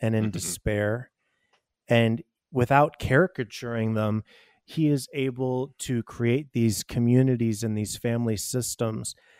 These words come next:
Speaker 1: um, that read very true to reality to me.
Speaker 2: Mm-hmm.
Speaker 1: Um, they, they remind me a lot, not, I don't wanna say, like, a lot of my upbringing, but I knew people whose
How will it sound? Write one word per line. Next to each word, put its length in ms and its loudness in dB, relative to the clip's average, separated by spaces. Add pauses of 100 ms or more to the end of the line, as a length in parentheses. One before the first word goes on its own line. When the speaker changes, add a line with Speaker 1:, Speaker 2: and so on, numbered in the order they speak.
(200)
Speaker 1:
um, 200 6
that 180 8 (100)
read 260 8
very 460 12
true 280 6
to 80 0
reality 640 0
to 140 -2
me. 340 -2 (240)
Speaker 2:
Mm-hmm. 200 -16 (200)
Speaker 1:
Um, 180 6
they, 300 4
they 160 2
remind 360 4
me 100 2
a 80 2
lot, 580 0 (240)
not, 240 0
I 60 0
don't 80 2
wanna 140 2
say, 220 0
like, 160 2
a 60 0
lot 220 2
of 80 2
my 140 0
upbringing, 640 -2
but 140 2
I 120 4
knew 380 6
people 680 4
whose 800 4